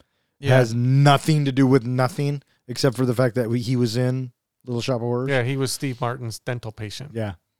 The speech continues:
Speaker 3: What'd you think of us getting a resolution to Herman? That I, I got the impression that maybe him and, uh, Ghost of Christmas Present were kind of a thing now.
Speaker 2: Oh, maybe. I thought it was very Star Wars-y.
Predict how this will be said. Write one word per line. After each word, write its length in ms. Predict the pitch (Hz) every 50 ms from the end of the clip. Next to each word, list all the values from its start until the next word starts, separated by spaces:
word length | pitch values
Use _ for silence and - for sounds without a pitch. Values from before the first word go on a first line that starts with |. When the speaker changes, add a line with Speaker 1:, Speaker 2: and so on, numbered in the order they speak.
| _ _
Speaker 3:
What'd 300 | - 151 151 165 160 151
you 120 | 165 175 165
think 420 | - - 156 156 151 151 147 - -
of 400 | 156 147 135 131 131 131 123 -
us 300 | 143 156 139 135 127 -
getting 400 | - 147 139 131 127 127 123 127
a 160 | 131 123 120
resolution 680 | 117 120 120 113 - 123 120 120 120 - - 123 113 104
to 80 | 110
Herman? 480 | 101 - 135 139 131 123 110 104 101 101
That 220 | 101 104 110 110 _ _ _ _ _ _ _ _ -
I, 220 | 151 165 196 214
I 220 | 185 151 160 180 202
got 240 | - 185 151 -
the 80 | - 127
impression 720 | 123 110 - 127 127 117 110 - - 123 120 117 117 113 - _ _ _ -
that 120 | 135 120
maybe 580 | 113 131 131 135 139 127 135 131 131 127 127 117
him 240 | 117 131 143 143 139
and, 300 | 135 131 127 127 123 120
uh, 360 | 117 113 110 110 107 107 104 - _ _ _ _ _ _ _ _ _ 131
Ghost 320 | 143 147 143 - - -
of 340 | 160 156 135 131 131 120 -
Christmas 320 | - 151 139 - 147 127 -
Present 340 | - 131 131 135 160 165
were 80 | 151 135
kind 200 | - - 139 143
of 80 | 139 135
a 40 | 127
thing 320 | - - 147 180 208 196 131
now. 160 | 135 143 - -
Speaker 2:
Oh, 240 | 113 139 202 233 208
maybe. 680 | - 123 117 123 165 233 247 214 120 98 110 120 113 - - - - - -
I 80 | 170 190
thought 220 | - 226 226 220
it 40 | 220
was 120 | 208 160
very 240 | 143 135 139 156 180
Star 320 | - - - 185 196 240
Wars-y. 480 | 220 156 120 104 95 82 85 73 -